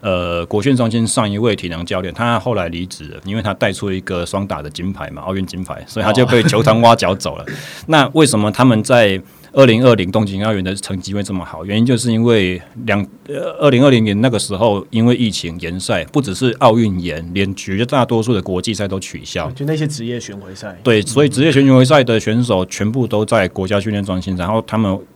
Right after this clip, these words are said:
Speaker 1: 原本的习惯就是长期参赛，那现在忽然有一个这么大的窗口，我可以做完整的规划。那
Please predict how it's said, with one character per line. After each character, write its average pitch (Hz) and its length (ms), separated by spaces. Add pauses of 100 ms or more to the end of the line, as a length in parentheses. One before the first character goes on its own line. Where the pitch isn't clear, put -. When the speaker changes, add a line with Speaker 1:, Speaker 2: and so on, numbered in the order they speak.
Speaker 1:
原 139 280
本 92 340 (400)
的 92 280
习 95 240
惯 113 180
就 110 60
是 113 80
长 98 240
期 90 180
参 95 240
赛， 98 160
那 98 100
现 110 220
在 101 100
忽 113 200
然 95 100
有 85 100 (260)
一 101 180
个 104 160
这 131 160
么 92 160
大 104 160
的 85 60
窗 101 280
口， - 220 (360)
我 92 120
可 110 180
以 92 140
做 92 420 (300)
完 107 200
整 92 160
的 85 120
规 92 180
划。 87 220
那 113 200